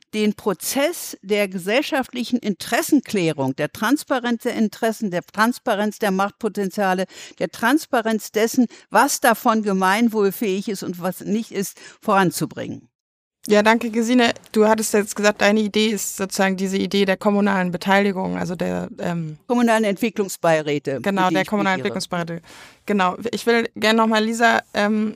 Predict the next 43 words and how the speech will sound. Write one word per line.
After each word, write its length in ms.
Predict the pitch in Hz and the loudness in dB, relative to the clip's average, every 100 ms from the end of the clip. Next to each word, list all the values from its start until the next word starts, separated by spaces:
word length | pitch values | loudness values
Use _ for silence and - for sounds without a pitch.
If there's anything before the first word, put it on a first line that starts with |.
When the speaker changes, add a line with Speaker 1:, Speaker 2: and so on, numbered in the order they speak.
| 269 226 | -10 -10
Speaker 2:
dich 260 | 220 226 | -6 -4
fragen, 440 | - 220 220 220 - - - - - _ | 4 4 4 0 -6 -20 -20 -20 -20 _
ähm, 240 | - 202 214 | 0 2 2
aus 200 | 208 - | 0 2
deiner 240 | 220 220 | 2 2
Perspektive 540 | 220 208 220 - 240 | 0 -2 -4 -2 0
in 160 | 233 208 | 2 2
Berlin, 460 | 202 208 247 262 247 | 2 2 4 4 4
und 180 | 214 | 0
du 20 | 226 | 0
hast 160 | 226 | 0
dieses 180 | 233 214 | -4 -4
Stichwort 440 | - 233 233 220 | -4 -2 -2 -4
genannt, 340 | 214 208 214 214 | -2 0 -2 -4
es 140 | - | -10
geht 400 | 220 220 214 - _ - | -2 -2 -2 -10 _ -14
vor 240 | - 208 | -2 2
allem 320 | 208 220 233 | 4 4 4
dir 420 | 208 220 220 214 208 | 2 2 4 2 0
auch 160 | - 202 | -4 -4
darum, 380 | - 196 214 220 | -2 -2 0 0
oder 240 | 202 196 | 0 -2
das 260 | 190 208 202 | -4 -8 -6
ist 140 | - | -4
auch, 160 | 196 190 _ _ _ _ _ | -4 -6 _ _ _ _ _
wie 340 | 208 196 220 | -10 0 2
du 120 | 208 | 2
vielleicht 280 | 202 202 208 | 4 2 2
auf 120 | 208 | 0
Munizipalismus 720 | 208 202 - 196 208 - 214 | 0 0 0 0 0 0 -4
blickst, 300 | - 214 214 | 2 2 2
um 120 | 208 190 | -2 -2
diesen 160 | 185 | -4
Vertrauensaufbau. 1120 | 180 185 214 220 226 - 196 180 - 175 170 | -4 0 4 4 4 2 -2 -2 -2 0 0
Und 300 | 165 196 196 - - - | 0 -2 -4 -8 -20 -2
warum 300 | 196 202 202 | 2 2 4
glaubst 320 | 196 202 - | 4 2 0
du, 60 | 196 | -2
dass 220 | 196 - | -4 -4
es 100 | - | -2
das 360 | 196 196 - - - - - | 0 0 -2 -12 -20 -20 -2
eigentlich 320 | 185 208 - | 2 2 2
gerade 380 | - 202 202 | 0 2 2